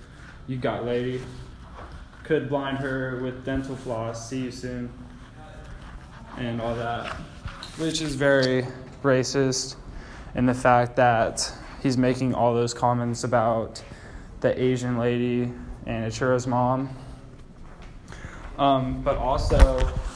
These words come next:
in the book, when they are on the airplane, Ichiro sees, um, a Middle Eastern man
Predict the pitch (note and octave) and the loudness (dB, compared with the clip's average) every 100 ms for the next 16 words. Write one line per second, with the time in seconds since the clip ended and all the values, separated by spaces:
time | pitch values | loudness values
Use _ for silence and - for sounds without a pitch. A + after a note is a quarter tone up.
0 | - - D3 B2 C3 C3 C3 - - - | -8 -2 -2 0 2 2 2 -4 -8 -6
1 | - - - - - - - - - C#3+ | -10 -12 -14 -16 -10 -10 -10 -10 -4 0
2 | C3+ B2+ B2+ C#3 C#3 C3 B2+ C3 C#3 B2+ | 2 0 0 2 2 2 2 0 0 2
3 | A#2 A#2 C#3 D3+ D3 B2+ B2 A#2+ B2+ - | 2 2 0 0 -2 -2 -2 -4 -8 -10
4 | - - - - - - - - - - | -12 -12 -12 -12 -14 -8 -8 -8 -12 -8
5 | - C#3+ D#3+ D#3 C#3+ C#3 C#3 C#3 - - | -4 -2 2 4 4 4 2 -2 -4 -12
6 | - - - - C3 C3 B2+ - A#2+ - | -14 -14 -12 -6 -2 0 -2 -2 6 6
7 | G#2+ G#2+ - - - - - - - - | 6 -4 -10 -12 -8 -6 -6 -8 -8 -6
8 | - - - - C3 C#3+ C3+ C#3+ C3+ C#3 | -6 -6 -2 2 4 6 6 4 4 0
9 | B2 B2 A#2+ A#2 A#2+ - | 2 2 2 0 -2 -6